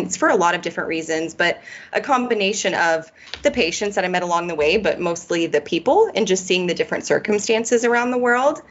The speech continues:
And truly all it took was one sterilization mission to really just smack me in the face with, "Okay, we don't always need the gold standard. Everybody else has their own way of doing things, limited resources, but you know what? They get the job done,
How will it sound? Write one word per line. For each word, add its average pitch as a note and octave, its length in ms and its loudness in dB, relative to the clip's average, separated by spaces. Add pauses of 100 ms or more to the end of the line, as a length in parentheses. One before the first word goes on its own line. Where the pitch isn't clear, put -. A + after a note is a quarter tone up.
(480)
And G#3+ 140 4
truly D4+ 360 4
all F#3+ 240 4
it A3 180 2
took F#3+ 320 -2
was F#3 220 -2
one E3+ 320 0
sterilization E3+ 840 0
mission A3 540 2 (360)
to G#3 120 2
really G#3+ 240 6
just F#3+ 220 -4
smack F3+ 300 -2
me F#3 100 -6
in F3 80 -8
the F3 60 -12
face F3 340 -4
with, D#3+ 180 -4 (100)
"Okay, D3+ 440 -2
we G#3 120 -2
don't F3 300 0
always C4 300 0
need A3+ 160 4
the A3+ 40 2
gold G3 260 2
standard. G3 600 -2 (460)
Everybody A3+ 440 4
else G3 260 0
has G#3 180 -2
their F#3+ 120 0
own F3+ 160 -4
way E3+ 140 2
of D#3+ 140 0
doing B3 260 2
things, B3+ 340 0
limited F3 380 2
resources, A#3+ 640 2
but - 200 -2
you F3+ 80 0
know E3+ 120 2
what? F#3+ 360 0
They E3 80 2
get F3 220 -2
the E3 80 0
job D#3 340 0
done, F#3+ 400 0